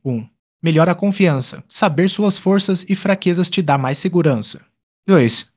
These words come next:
ajuda na tomada de decisões. Você consegue escolher melhor as oportunidades que aparecem.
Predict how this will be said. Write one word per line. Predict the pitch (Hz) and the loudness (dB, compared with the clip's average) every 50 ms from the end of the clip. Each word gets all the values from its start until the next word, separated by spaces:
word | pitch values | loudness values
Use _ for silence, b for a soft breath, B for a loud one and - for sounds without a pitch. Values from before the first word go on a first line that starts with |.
| _ _ _ _ - | _ _ _ _ -4
ajuda | 170 160 143 185 185 220 214 | 0 2 2 4 4 4 4
na | 196 175 | 2 2
tomada | 160 - 175 160 170 180 190 202 | 0 0 0 2 2 2 2 2
de | 185 208 | 0 0
decisões. | 185 202 190 - 214 185 156 165 135 120 120 - - - _ | 0 0 0 -2 -2 0 0 0 0 0 -4 -6 -8 -10 _
Você | - 131 123 - 156 | -6 -4 -2 -2 -2
consegue | 156 196 202 - - 190 196 | 0 -2 -2 0 0 0 0
escolher | 190 - - 220 175 160 170 | -2 -2 0 0 2 2 2
melhor | 175 165 165 160 151 156 170 | 2 2 2 2 4 4 4
as | 180 156 143 | 2 2 0
oportunidades | 160 156 190 185 - 196 190 185 165 165 170 185 185 196 185 | -2 -2 -2 -2 0 0 2 2 4 4 4 2 2 0 -2
que | - - | 0 -2
aparecem. | 190 185 196 175 147 135 123 117 - - 92 85 135 | 0 2 2 2 2 2 0 -2 -4 -8 -12 -14 -18